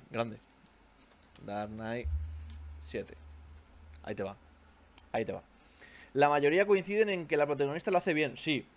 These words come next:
Bueno, yo creo que ahí no había dudas, ¿no? O sea, te quiero decir, con, con Tatiana Maslany no había dudas. Además, eso, venía de esta otra serie que han mencionado alguna crítica y la habéis dicho por el chat, ¿no? Eh, no, no sé ahora cómo, cómo se llama. A ver, ¿cómo se llama la otra serie? La que, que decís que estaba muy bien.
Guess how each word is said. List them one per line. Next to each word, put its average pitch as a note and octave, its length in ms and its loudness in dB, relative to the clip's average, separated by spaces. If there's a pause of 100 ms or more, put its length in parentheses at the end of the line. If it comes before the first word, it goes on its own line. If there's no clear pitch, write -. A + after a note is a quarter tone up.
Bueno, D#3+ 320 0
yo G3 140 4
creo C4+ 160 -4
que B3 80 6
ahí F#3 120 8
no C4+ 80 2
había A#2+ 180 2
dudas, A#2 340 -2
¿no? C3+ 140 -4
O A3 40 -4
sea, G#2+ 300 0
te G#2+ 100 -6
quiero A2 120 -2
decir, G#2+ 140 -6
con, G#2 220 -8
con A2 200 -6
Tatiana B2+ 320 -2
Maslany C#3+ 420 0
no D3 80 0
había C3+ 180 6
dudas. C#3 280 4
Además, B2 260 0
eso, B2 180 -2
venía C3 340 -4
de C#3+ 80 4
esta C3 260 2
otra B2 200 0
serie B2+ 460 2 (360)
que D3 100 6
han C#3 80 8
mencionado C3 460 4
alguna A#2+ 240 2
crítica C3 440 2
y A#2 40 2
la A2+ 80 4
habéis B2+ 140 0
dicho C3 220 -2
por B2 140 2
el A2 120 2
chat, F#3 300 2
¿no? D3+ 320 -4
Eh, A#2+ 180 -2
no, B2 260 -4
no A#2+ 180 -4
sé A#2+ 240 2
ahora A2 280 4
cómo, G#2+ 500 -4
cómo A2 140 -8
se A2+ 120 -4
llama. D#3+ 260 -4 (100)
A G#2+ 60 -6
ver, D3 140 -4
¿cómo A#2 120 -10
se A#2+ 100 -6
llama A2+ 140 -4
la A2+ 80 0
otra A2+ 160 -2
serie? D3+ 280 -6 (520)
La B2 220 -4
que, A#2 720 0
que B2 120 2
decís A#2+ 220 0
que B2+ 100 -8
estaba A#2 240 2
muy A2+ 120 -2
bien. D3+ 180 0